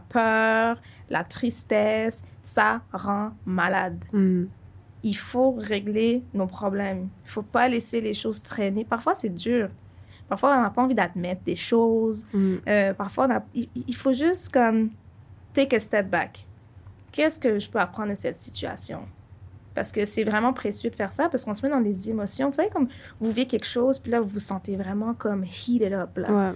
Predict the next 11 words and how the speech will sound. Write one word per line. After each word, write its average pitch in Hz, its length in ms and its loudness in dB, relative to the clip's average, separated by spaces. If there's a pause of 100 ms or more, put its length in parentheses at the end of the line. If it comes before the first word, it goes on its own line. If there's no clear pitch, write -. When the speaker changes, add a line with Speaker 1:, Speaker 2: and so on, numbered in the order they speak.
(220)
Speaker 1:
Vous 214 60 2
avez 185 120 2
chaud, 214 460 4
là, 185 140 4
puis 208 160 -4
vous 196 120 -4
êtes 180 140 2
vraiment 214 460 0
comme 202 260 -4 (140)
sous - 240 -4
adrénaline. 208 800 -2